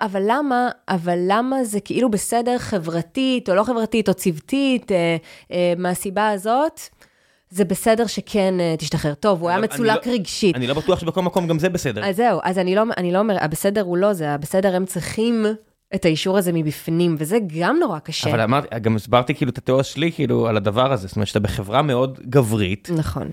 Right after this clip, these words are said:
Speaker 2: כל דבר נורמל בשעתו, אז העניין של, אה, פוסט-טראומה, צלקות נפשיות, נפשיות, אתגרים נפשיים, זה נורמל לגמרי,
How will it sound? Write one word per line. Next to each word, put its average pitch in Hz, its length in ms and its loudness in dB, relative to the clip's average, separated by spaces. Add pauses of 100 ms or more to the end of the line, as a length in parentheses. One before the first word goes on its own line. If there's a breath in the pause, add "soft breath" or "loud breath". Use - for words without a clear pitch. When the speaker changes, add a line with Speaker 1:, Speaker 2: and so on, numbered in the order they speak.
(160)
Speaker 2:
כל 147 220 2
דבר 135 280 0
נורמל 135 540 0
בשעתו, 147 520 0 (380 loud breath)
אז 120 160 0
העניין 131 380 0
של, 151 360 -2
אה, 117 340 2 (800)
פוסט-טראומה, 139 1040 0
צלקות 131 440 0
נפשיות, 143 800 0
נפשיות, 135 640 -2
אתגרים 127 460 0
נפשיים, 175 520 -2
זה 135 180 -2
נורמל 135 420 2
לגמרי, 120 600 0